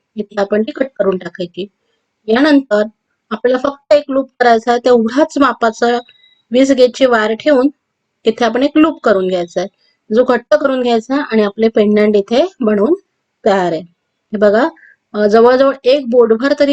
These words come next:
हे पेंडंट तयार झालेलं आहे. याच्यापेक्षा मोठं सुद्धा तुम्ही करू शकता तुमच्या मनाला हवं असेल तर.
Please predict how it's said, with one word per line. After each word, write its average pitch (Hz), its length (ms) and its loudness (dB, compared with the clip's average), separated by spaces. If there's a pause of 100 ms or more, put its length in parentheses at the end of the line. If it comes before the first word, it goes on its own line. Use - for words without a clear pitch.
हे 277 60 2
पेंडंट 233 480 0
तयार 214 180 0
झालेलं 240 420 0
आहे. 208 240 -4 (580)
याच्यापेक्षा 277 500 0
मोठं 269 300 0
सुद्धा 262 360 -2
तुम्ही 269 200 2
करू 214 240 4
शकता 208 380 -2
तुमच्या 214 380 0
मनाला 214 260 0
हवं 208 280 2
असेल 202 260 -4
तर. 220 220 -2